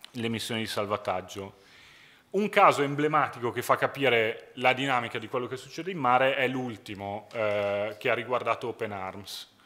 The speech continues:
eh, che s-, a cui sapete è stata sequestrata, eh, la nave, eh, eh,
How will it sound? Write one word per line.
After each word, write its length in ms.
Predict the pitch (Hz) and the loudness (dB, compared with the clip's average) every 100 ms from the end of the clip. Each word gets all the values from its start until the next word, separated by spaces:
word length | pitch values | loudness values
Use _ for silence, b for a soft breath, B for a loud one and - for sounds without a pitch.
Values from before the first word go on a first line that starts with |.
| B B B B B | B B B B B
eh, 460 | 117 107 101 104 - | -2 0 -2 -6 -6
che 140 | 117 | -8
s-, 120 | - 135 - - | -8 -16 -20 -6
a 120 | 123 | -6
cui 160 | - 131 | -4 -4
sapete 360 | - - 110 117 | -4 -2 -4 -6
è 40 | |
stata 600 | - 104 110 101 101 98 - | -8 -4 -2 0 -2 -6 -12
sequestrata, 1120 | - 110 117 - 123 110 - 107 101 98 - | -12 -10 -10 -6 0 2 2 -2 -2 -4 -6
eh, 760 | 110 101 101 101 98 98 98 - - _ _ | -4 -2 -2 -6 -8 -12 -14 -18 -20 _ _
la 160 | 127 143 | 2 6
nave, 640 | 123 110 110 113 123 - | 8 8 6 4 4 -2
eh, 460 | 120 104 104 104 107 - 120 | -2 0 0 -2 -6 -10 -6
eh, 340 | 110 110 | -6 -8